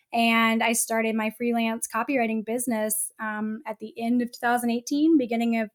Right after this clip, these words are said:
twenty nineteen. And just, it's just soared. It's been such a great journey to be able to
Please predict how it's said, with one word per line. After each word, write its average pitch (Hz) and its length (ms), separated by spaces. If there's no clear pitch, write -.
twenty 240 240
nineteen. 262 520
And 247 180
just, 285 340
it's 285 240
just 349 220
soared. 226 640
It's 233 160
been 269 200
such - 440
a 269 60
great 247 380
journey 226 520
to 226 120
be 226 160
able 233 340
to 220 540